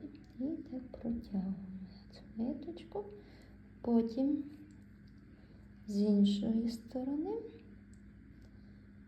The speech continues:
ставлю знову цю петлю. Ну, не саме цю, цю наступну. Наступну беру ниточку і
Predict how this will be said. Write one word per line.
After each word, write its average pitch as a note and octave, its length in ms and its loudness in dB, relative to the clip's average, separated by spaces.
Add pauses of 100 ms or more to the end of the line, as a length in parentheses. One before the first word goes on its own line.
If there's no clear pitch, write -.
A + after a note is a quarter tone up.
(320)
ставлю G#3+ 540 0 (120)
знову G#3 600 6
цю C4+ 180 -2 (200)
петлю. D#4 560 0 (1080)
Ну, A3 200 6 (540)
не A3+ 120 8
саме F4 380 4
цю, - 300 0 (840)
цю A3+ 320 4 (340)
наступну. A#3 560 6 (1600)
Наступну G3+ 800 2
беру A3+ 460 6
ниточку G3 1000 2 (1700)
і A3 100 4